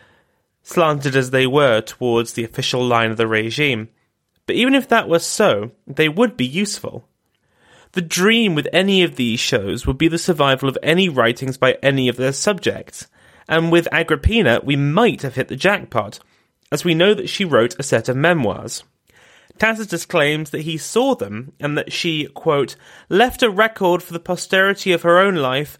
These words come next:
and the misfortunes of her kin." But they have not survived, much to my chagrin. This means that we are left with many of the same histories that you have become used to,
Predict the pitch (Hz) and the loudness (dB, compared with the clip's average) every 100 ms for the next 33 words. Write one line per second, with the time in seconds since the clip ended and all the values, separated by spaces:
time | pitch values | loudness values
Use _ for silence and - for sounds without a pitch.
0 | _ 165 175 180 180 - 240 196 - 160 | _ 0 0 0 -4 0 0 0 -4 -6
1 | 135 143 139 - 143 139 135 135 - 190 | -4 -6 -12 -6 -6 -4 -6 -6 -4 -4
2 | 117 110 - _ _ _ _ _ _ _ | -4 -8 -20 _ _ _ _ _ _ _
3 | _ 214 226 - _ _ - 143 143 135 | _ 2 2 -2 _ _ -4 0 0 0
4 | 151 - 135 123 107 101 - _ _ _ | -2 -4 -2 0 -2 -10 -16 _ _ _
5 | - 156 175 - - 139 123 113 107 - | -2 0 0 -4 -8 -2 -2 -2 -6 -8
6 | 120 135 135 95 101 - _ _ _ _ | -4 0 0 0 -12 -18 _ _ _ _
7 | _ _ _ _ 254 - 208 180 180 156 | _ _ _ _ -2 2 2 2 2 2
8 | 185 185 160 160 170 147 175 202 190 175 | 4 4 2 0 -4 -2 0 2 0 0
9 | - 190 202 123 127 - 139 131 135 120 | 0 2 2 -2 -6 -2 0 0 -2 -2
10 | 131 120 127 123 120 127 143 143 - 101 | -2 -2 -6 -2 -2 0 -2 -4 -6 -6